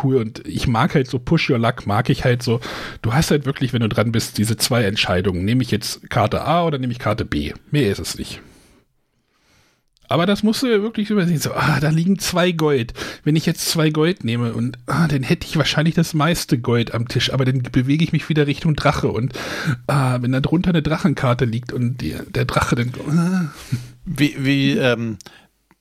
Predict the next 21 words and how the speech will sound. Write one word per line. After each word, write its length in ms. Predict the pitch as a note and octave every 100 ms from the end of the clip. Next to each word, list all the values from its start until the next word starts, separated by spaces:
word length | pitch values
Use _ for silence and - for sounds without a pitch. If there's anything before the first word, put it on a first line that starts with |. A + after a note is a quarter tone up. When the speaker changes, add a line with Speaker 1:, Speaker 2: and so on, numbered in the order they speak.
| _ _ _ -
Speaker 2:
darf 260 | G2+ G#2
man 80 | D3+
das 160 | D3+ C#3
denn 300 | D3+ D3 C#3+
mit, 400 | A#2+ - - -
mit 360 | - B2+ - -
Grüblern 460 | A2+ A#2+ A#2+ E3+ F#3
am 140 | F3
Tisch 200 | - G3+
spielen? 380 | - G3+ G#3 C4 - _ _ _ _ _ _ _ _ _ _ _ -
Oder 140 | B2
geht 180 | B2 C#3+
denn 100 | B2+
der 120 | A#2+
Spaß 300 | - - A2
verloren 480 | - A#2+ A#2 B2 B2
und 80 | C3
es 100 | A#2
ist 160 | A2+ G#2+
eher 180 | A#2+
so, 280 | A2 A2 G#2